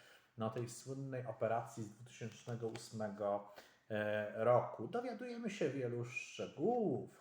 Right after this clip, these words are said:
chociaż książka jest dosyć skromna objętościowo, bo, e, liczy około stu dziewięćdziesięciu kilku, e, stron.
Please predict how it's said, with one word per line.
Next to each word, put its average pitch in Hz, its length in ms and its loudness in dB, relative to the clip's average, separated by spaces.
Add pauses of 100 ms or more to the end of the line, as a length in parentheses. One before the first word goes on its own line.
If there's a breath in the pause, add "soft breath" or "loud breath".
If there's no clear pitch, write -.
chociaż - 280 -6
książka - 680 -8
jest 95 360 -4
dosyć - 520 -10
skromna 143 540 2
objętościowo, 104 960 0
bo, 107 320 -2 (480 loud breath)
e, 104 220 0
liczy 170 460 -2
około 117 480 4
stu - 340 -6
dziewięćdziesięciu 101 1080 -4 (100)
kilku, 123 720 -2 (240 loud breath)
e, 110 540 4
stron. 101 540 4